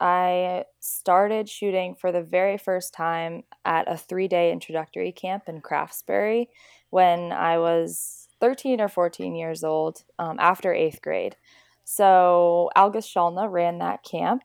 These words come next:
with a couple volunteers, um, such as Mike Gibson and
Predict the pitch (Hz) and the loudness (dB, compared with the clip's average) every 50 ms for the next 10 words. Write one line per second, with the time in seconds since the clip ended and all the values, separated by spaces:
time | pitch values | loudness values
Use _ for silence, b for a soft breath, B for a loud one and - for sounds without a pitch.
0 | _ - 196 190 190 - 185 - - 170 165 _ - 170 170 170 170 170 165 160 | _ 0 0 0 0 -2 -8 -6 -6 -6 -6 _ -4 -2 -2 0 -2 -2 -2 0
1 | 175 170 165 170 170 165 165 170 - - - - 165 160 160 165 165 165 165 170 | 0 0 0 -2 -4 -8 -10 -12 -14 -12 -10 -6 -4 -4 -2 -2 -2 -2 -4 -4
2 | 170 175 - - - - 175 165 160 160 165 - - 160 - - 170 160 - 170 | -4 -6 -10 -10 -8 -6 -6 -6 -6 -8 -8 -8 -8 -6 -2 -2 -4 -4 -4 -6
3 | 160 165 170 - - 165 160 156 - - 170 165 165 165 165 175 170 160 156 156 | -6 -6 -4 -2 0 0 0 -2 -4 -6 -6 -6 -6 -6 -8 -8 -10 -10 -12 -14